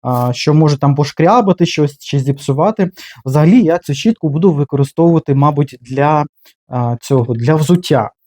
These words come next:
Тут є така штучка, де можна, наприклад, налити, е,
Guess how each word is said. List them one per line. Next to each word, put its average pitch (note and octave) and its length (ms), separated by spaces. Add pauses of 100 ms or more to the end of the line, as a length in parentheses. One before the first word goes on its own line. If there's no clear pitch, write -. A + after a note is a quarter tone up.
(300)
Тут G3 240
є E3+ 80
така D3+ 360
штучка, C#3+ 400
де C#3+ 120
можна, C#3+ 340
наприклад, C#3 500
налити, C#3 460 (200)
е, B2 180